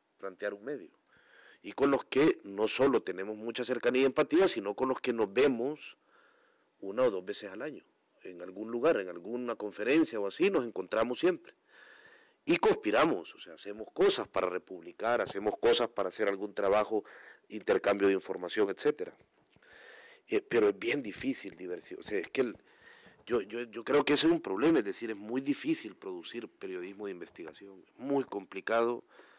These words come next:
financiarlo, y es muy complicado, sobre todo en un país tan pequeño, y en una sociedad tan pequeña como la salvadoreña, eh, financiarte de, con métodos antinaturales. O sea, El Salvador es un país,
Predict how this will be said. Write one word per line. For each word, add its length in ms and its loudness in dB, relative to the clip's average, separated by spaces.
financiarlo, 800 -8
y 160 -10
es 80 -6
muy 240 -4
complicado, 640 0
sobre 240 -6
todo 160 -6
en 60 -6
un 100 -8
país 320 -4
tan 240 -6
pequeño, 520 -2
y 120 -6
en 80 -6
una 180 -6
sociedad 300 -4
tan 180 -8
pequeña 340 -4
como 200 -6
la 80 -4
salvadoreña, 680 -4
eh, 240 -8
financiarte 800 -8
de, 260 -8
con 200 -14
métodos 460 -6
antinaturales. 640 -8
O 40 -8
sea, 120 -12
El 100 -14
Salvador 440 -2
es 60 -4
un 120 -10
país, 420 -2